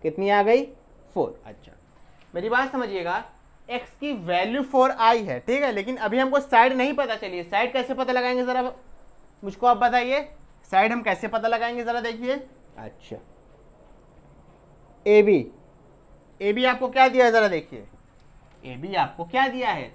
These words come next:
थ्री एक्स दिया है, थ्री एक्स, यानी three into X की value, एक्स की value क्या है ऊपर? फ़ोर, तो ये हो जाएगा ट्वेल्व। मेरी बात समझिएगा, बीसी आपको कितना दिया है?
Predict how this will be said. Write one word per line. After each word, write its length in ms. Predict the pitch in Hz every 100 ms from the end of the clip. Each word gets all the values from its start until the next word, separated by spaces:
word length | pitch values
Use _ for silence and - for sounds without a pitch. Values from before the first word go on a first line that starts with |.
| -
थ्री 180 | 220 247
एक्स 160 | 214
दिया 220 | 226 254 247
है, 180 | 285 294 - - - - - - - - - -
थ्री 180 | 196 220 220
एक्स, 200 | 143 - - - - 156
यानी 400 | 170 185 247 269 - - - - - - -
three 380 | 208 254 269 -
into 360 | 208 196 - 233 143 - - - -
X 240 | 226 226 -
की 160 | 277
value, 380 | 233 175 180 180
एक्स 280 | 208 220 -
की 80 | 247
value 220 | 247 240
क्या 160 | 240 247
है 160 | 247
ऊपर? 240 | 240 262 262 -
फ़ोर, 220 | 165 131 - - - - - -
तो 60 |
ये 100 | 214
हो 140 | 214 220
जाएगा 300 | 226 220 226 220
ट्वेल्व। 360 | 165 165 226 - - - - -
मेरी 140 | 143
बात 200 | 156 165
समझिएगा, 480 | 180 165 165 165 220 - - - _ - _ - - _ - 127
बीसी 380 | 175 202 202 254
आपको 300 | 269 262 269
कितना 280 | 254 254 269
दिया 220 | 254 254
है? 220 | 202 117